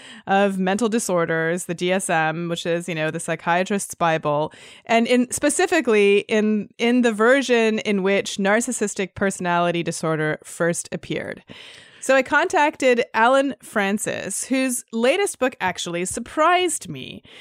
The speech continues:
So instead of psychoanalyzing Trump, he turns his lens to the rest of us.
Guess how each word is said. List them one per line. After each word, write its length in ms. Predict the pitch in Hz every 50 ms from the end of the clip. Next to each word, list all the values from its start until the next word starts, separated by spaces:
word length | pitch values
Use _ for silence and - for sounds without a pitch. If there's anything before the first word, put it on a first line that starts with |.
| - -
So 280 | _ - - 285 285 277
instead 400 | - 277 277 254 - - 311 339 427
of 120 | 466 453
psychoanalyzing 1040 | - - 285 254 277 - 277 - 143 214 214 208 202 190 190 175 185 185 180 170 180
Trump, 440 | - - - 370 277 202 - - - - _ _ _
he 360 | - - 302 320 359 359 - - _
turns 640 | - - 277 269 269 285 302 294 311 294 - - - _ _ _
his 200 | 226 240 240 226
lens 480 | 233 214 208 202 196 190 202 208 - - - -
to 100 | - 220
the 120 | 202 190
rest 320 | 170 165 185 196 - -
of 120 | - 165 151
us. 360 | 123 - - - - - -